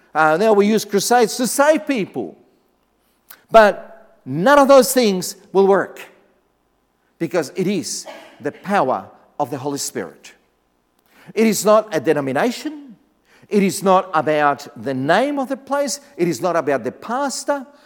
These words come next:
Um, Michael just mentioned that the people that have this place, uh, got a new pastor. They're very hopeful. They're very excited. We wish them well. Michael and I said, "We wish you very well. We, we, we hope that everything works for the best."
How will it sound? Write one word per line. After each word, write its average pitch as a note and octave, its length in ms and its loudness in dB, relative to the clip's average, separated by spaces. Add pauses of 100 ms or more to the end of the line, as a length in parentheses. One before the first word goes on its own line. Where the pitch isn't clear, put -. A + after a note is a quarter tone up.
(180)
Um, A#2+ 340 -6 (120)
Michael D3 260 -10
just D3 220 -12
mentioned E3 420 -10
that G#2+ 360 -10
the - 60 -20
people C#3 380 -10
that A2+ 200 -8
have A#2+ 220 -8
this A2 200 -10
place, F#3 460 -10 (420)
uh, A2 140 -14
got B2+ 180 -8
a C3 40 -12
new C#3 160 -12
pastor. F#3 520 -12 (580)
They're B2 120 -8
very C#3 240 -8
hopeful. F3 440 -12
They're G2+ 120 -14
very B2+ 240 -8
excited. F3+ 600 -10 (880)
We C#3+ 100 -6
wish C#3 260 -8
them C#3 180 -10
well. D3 380 -10
Michael D3 340 -8
and D3+ 60 -10
I D3+ 120 -8
said, D3 180 -16
"We E3 100 -6
wish E3+ 240 -8
you E3+ 80 -8
very E3+ 240 -4
well. G3 220 -6
We, C#3+ 160 -8
we, C3+ 160 -10
we B2 240 -10 (320)
hope G3 520 -2
that D#3 120 -2
everything F3 380 -8
works E3 240 -6
for E3 100 -10
the D3+ 60 -12
best." G#3 500 -12